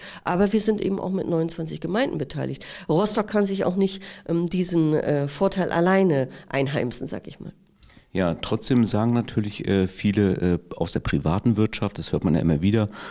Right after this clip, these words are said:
Speaker 2: auch aus der Parteipolitik, dass, wie gesagt, ein Kommunaler gar nicht so gut wirtschaften kann, äh, wie ein Privater. Die sind wesentlich effektiver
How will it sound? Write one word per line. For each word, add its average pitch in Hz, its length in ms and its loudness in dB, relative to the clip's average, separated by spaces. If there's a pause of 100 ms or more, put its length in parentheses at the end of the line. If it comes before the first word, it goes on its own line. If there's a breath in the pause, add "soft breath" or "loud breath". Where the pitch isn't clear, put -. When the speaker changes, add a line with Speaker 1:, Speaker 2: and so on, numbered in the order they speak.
(120)
Speaker 2:
auch 87 180 0
aus 87 140 2
der 82 100 0
Parteipolitik, 110 960 0 (280 loud breath)
dass, - 300 -2
wie 87 60 0
gesagt, 85 240 -2
ein 90 120 2
Kommunaler 82 480 4
gar 73 180 -4
nicht - 100 -6
so 90 140 -2
gut 80 240 -6
wirtschaften - 460 0
kann, - 280 -2
äh, 78 120 -6
wie 71 80 0
ein 76 120 0
Privater. 82 520 -2
Die 76 100 -6
sind 78 220 -2
wesentlich 90 340 2
effektiver 90 640 0